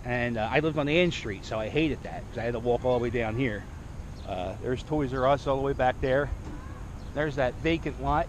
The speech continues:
that the Port Richmond Tigers had their carnival at a few years ago. Uh, I remember, uh, we, when we were kids, we would play baseball,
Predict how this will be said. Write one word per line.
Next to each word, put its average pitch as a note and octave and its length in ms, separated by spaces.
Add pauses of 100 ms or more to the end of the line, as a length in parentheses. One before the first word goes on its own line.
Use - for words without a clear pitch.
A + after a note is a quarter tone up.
that C3 120
the - 80
Port - 220
Richmond C#3+ 300
Tigers D3+ 420
had D3+ 160
their C3 80
carnival F3 640 (220)
at A#2+ 240 (100)
a A#2 40
few C#3 180
years B2 320
ago. C#3 280 (4000)
Uh, A2 380 (1500)
I B2+ 40
remember, D#3 340 (500)
uh, A2+ 260
we, C3+ 140 (220)
when A2+ 200
we A2 100
were G2+ 120
kids, D#3 340
we A2 140
would G2 140
play B2+ 140
baseball, B2+ 720